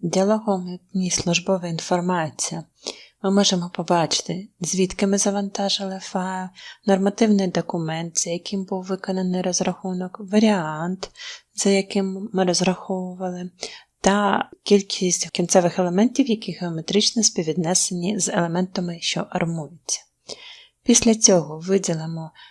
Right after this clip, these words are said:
плиту над четвертим поверхом, натиснемо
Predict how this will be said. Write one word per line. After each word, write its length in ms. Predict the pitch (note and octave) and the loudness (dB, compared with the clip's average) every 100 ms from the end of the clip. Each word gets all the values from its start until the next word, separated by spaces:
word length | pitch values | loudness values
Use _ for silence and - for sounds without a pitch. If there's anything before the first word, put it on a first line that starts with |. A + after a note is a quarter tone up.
| _ - | _ -14
плиту 440 | F3 - - F3 | -12 -4 2 2
над 340 | C#3+ E3+ E3 - | 2 0 0 -2
четвертим 520 | F3 G3 F#3 - D#3 | 2 4 4 2 -6
поверхом, 760 | _ D#3+ C#3 D3 - - G3+ G3+ | _ -8 -6 -6 -6 -4 -4 -4
натиснемо 840 | G#3 G3 G3+ A3 G3 - D#3 D3 | 0 0 4 4 4 0 -4 -6